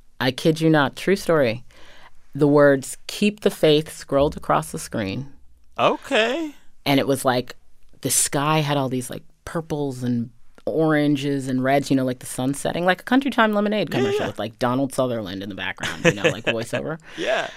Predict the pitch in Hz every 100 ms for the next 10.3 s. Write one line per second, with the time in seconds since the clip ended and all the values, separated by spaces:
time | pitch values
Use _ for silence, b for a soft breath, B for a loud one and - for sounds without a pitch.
0 | B B B - 151 147 139 135 120 -
1 | 170 - 208 175 156 160 147 127 - -
2 | 139 - 120 131 131 - - 147 143 139
3 | 131 135 - - - 135 123 117 113 113
4 | 143 160 - - - - 165 117 65 -
5 | - - - 113 - 196 147 139 139 135
6 | - 156 151 - 156 143 135 - 135 123
7 | 127 - - 165 180 175 147 - - -
8 | 147 147 165 185 - - 127 120 - -
9 | - B B B B B - 131 139 135
10 | 127 127 127